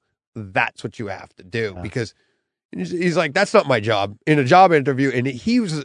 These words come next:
Speaker 1: felt
Speaker 2: Yeah.
Speaker 1: the same way I do. I go, "Well, in a job interview, it's different." For me with podcasts, that's, I never felt like this was ever a job interview to tell people about myself. I was always just
Speaker 2: Yeah.
Speaker 1: like,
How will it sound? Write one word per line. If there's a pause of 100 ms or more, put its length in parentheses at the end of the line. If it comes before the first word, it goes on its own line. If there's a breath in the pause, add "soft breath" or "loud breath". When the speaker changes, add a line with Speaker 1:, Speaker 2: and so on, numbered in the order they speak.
(120)
Speaker 1:
felt
Speaker 2:
Yeah.
Speaker 1:
the
same
way
I
do.
I
go,
"Well,
in
a
job
interview,
it's
different." (520)
For
me
with
podcasts,
that's,
I
never
felt
like
this
was (140)
ever
a
job
interview
to
tell
people
about
myself.
I
was
always
just
Speaker 2:
Yeah.
Speaker 1:
like,